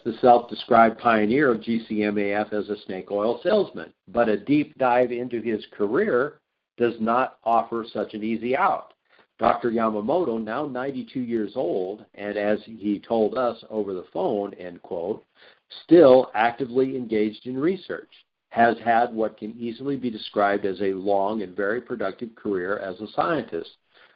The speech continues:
with a publishing record going back at least to nineteen fifty-seven to the present. He has seen his work published in some of the world's most prestigious scientific journals, including a nineteen sixty-four paper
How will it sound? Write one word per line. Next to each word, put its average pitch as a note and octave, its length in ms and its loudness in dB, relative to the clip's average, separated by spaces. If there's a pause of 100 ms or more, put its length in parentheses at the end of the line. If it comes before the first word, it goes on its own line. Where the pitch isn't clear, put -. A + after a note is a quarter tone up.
with A2 140 6
a G#2+ 60 6
publishing B2+ 600 4
record G#2 400 0
going G#2+ 280 0
back G#2 420 -2 (100)
at G2+ 240 -4
least A#2 460 -2
to A#2+ 100 -4
nineteen A2+ 500 -6
fifty-seven G#2 720 -4
to A#2 120 -8
the A2+ 100 -2
present. C3 440 0 (600)
He A#2 100 6
has A2 180 6
seen C3 220 2
his A2+ 200 0
work G#2+ 260 0
published A2+ 400 -2
in G#2 120 -10
some G#2+ 200 -6
of G#2 60 -4
the G2+ 80 -2
world's G#2 360 -2
most G2+ 280 -6
prestigious A2+ 680 -4
scientific A2 600 -2
journals, C#3+ 440 0
including G#2 540 -2
a F2 60 -8
nineteen G#2 480 -6
sixty-four A2+ 540 0
paper G#2 600 -2